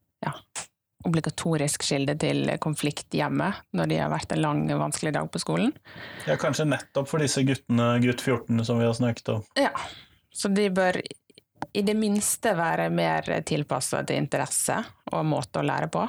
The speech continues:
Speaker 1: eh, og kanskje skal man droppe det helt.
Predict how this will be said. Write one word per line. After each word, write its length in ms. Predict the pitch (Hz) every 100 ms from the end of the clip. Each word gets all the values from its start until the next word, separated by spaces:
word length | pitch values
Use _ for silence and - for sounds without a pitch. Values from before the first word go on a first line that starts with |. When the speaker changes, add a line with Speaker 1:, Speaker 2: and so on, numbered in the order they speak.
| - _ _ - - -
Speaker 1:
eh, 260 | 170 165 -
og 80 | 156
kanskje 460 | 156 147 - - -
skal 240 | - 76
man 80 | -
droppe 300 | - - -
det 80 | - - - _ _ _ _ _ _ _ -
helt. 360 | - - -